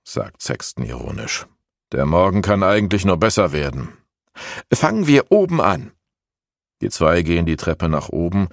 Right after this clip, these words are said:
ihre Schritte poltern schwer über die Holzdielen. Oben dröhnt Musik in voller Lautstärke aus einem Radio,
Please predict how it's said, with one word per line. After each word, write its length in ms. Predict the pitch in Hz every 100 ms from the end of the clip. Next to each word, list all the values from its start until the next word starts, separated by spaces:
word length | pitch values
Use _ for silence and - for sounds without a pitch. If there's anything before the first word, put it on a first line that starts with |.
| - - -
ihre 240 | 127 82
Schritte 540 | 76 - 92 - 92 90
poltern 540 | - 87 82 82 80
schwer 380 | - - 78 78
über 200 | 73 71
die 140 | 80
Holzdielen. 680 | 76 60 - - 58 - - - _ _ _ _ _ _ _
Oben 340 | - 113 92 90
dröhnt 360 | 85 90 82
Musik 460 | 85 85 76 104 90
in 160 | 53 64
voller 300 | - 80 76
Lautstärke 600 | 80 85 - 78 73 73
aus 200 | 76 -
einem 200 | 76 73
Radio, 540 | 85 95 76 76